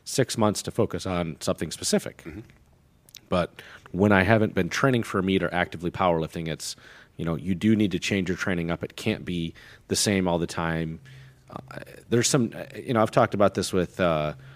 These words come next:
Speaker 1: you know, someone, one of my clients was asking me about how I come up with programming. And I said, "Well, I mean, to be honest with you, you know, with some assistance exercises, there's some novelty there." And that's not to say it's negative. Like,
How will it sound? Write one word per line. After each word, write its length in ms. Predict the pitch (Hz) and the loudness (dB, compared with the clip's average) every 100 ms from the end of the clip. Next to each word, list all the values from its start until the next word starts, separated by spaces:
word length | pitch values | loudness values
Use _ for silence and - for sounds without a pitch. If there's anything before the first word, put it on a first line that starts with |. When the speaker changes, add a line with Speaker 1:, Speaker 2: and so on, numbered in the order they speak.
| - - - _ | -20 -20 -20 _
Speaker 1:
you 100 | 104 | -4
know, 80 | 85 | -2
someone, 400 | 76 117 107 92 - | -2 0 0 -2 0
one 140 | 113 | 0
of 100 | 95 | 2
my 100 | 92 | 0
clients 320 | 87 98 95 | 0 0 0
was 100 | 90 | 2
asking 280 | 92 80 - | 2 2 -2
me 60 | 90 | -2
about 240 | 82 - | 0 -2
how 180 | - 101 | 2 2
I 60 | 90 | 2
come 140 | 95 | 0
up 80 | 87 | -6
with 120 | - | -4
programming. 500 | - 339 90 78 76 | 0 0 0 -2 -4
And 80 | 80 | -4
I 40 | 80 | -4
said, 180 | 92 92 | -4 -2
"Well, 260 | 190 185 - | -2 -4 -4
I 60 | 131 | -2
mean, 180 | 135 120 | -2 0
to 80 | |
be 120 | 113 147 | 2 4
honest 240 | 233 131 | 4 0
with 160 | 110 - | -2 0
you, 220 | 110 120 - - - - - - - - - - | 2 2 -2 -20 -20 -20 -20 -20 -20 -20 -8 2
you 80 | |
know, 220 | 113 98 - - - - | 4 4 0 -12 -10 0
with 160 | 117 | 0
some 260 | - 135 147 | 2 2 2
assistance 480 | 131 - - 139 - | 2 -2 -2 -2 0
exercises, 640 | - 90 - 92 104 101 | 0 0 0 0 0 -4
there's 220 | 117 170 | -2 0
some 140 | - 120 | 0 2
novelty 500 | 107 180 87 - 69 | 4 4 0 -4 -6
there." 240 | 67 50 | -8 -8
And 100 | - | -2
that's 180 | 104 131 | 0 2
not 200 | 185 - - _ - | 2 0 -4 _ -20
to 100 | - - - | -20 -18 -4
say 120 | 87 | -4
it's 180 | - - | -4 -2
negative. 480 | 110 185 110 165 | 0 2 2 0
Like, 240 | 95 85 | 2 0